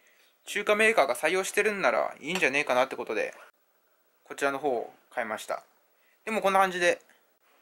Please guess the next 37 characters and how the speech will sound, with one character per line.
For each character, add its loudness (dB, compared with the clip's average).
こ -20
こ -4
の -4
台 2
座 0
に 0
合 4
う 0
よ -2
う -8
に -16
カ -2
ッ -14
ト -10
し -8
ま 0
し -6
た。 -4
と -8
り 0
あ 2
え 2
ず -4
ま 4
ず -6
こ -6
い -6
つ -12
を -4
脱 -2
脂 -4
し -6
ま 0
す。 -2
前 4
回 4
は 6